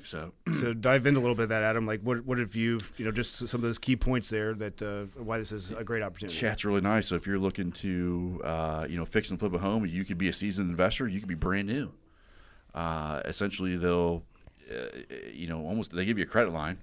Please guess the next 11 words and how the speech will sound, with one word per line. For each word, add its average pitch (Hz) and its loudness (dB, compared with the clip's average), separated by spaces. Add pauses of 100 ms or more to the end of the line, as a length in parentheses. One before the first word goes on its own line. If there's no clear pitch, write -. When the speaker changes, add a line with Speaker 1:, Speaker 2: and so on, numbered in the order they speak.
(520)
Speaker 1:
and - -8
so 90 -2
you 87 -2
can 90 -6
utilize 85 0
that 78 -4
to 82 -2
fund 110 -2
your 80 -2
flip, 98 -4
basically. 78 -8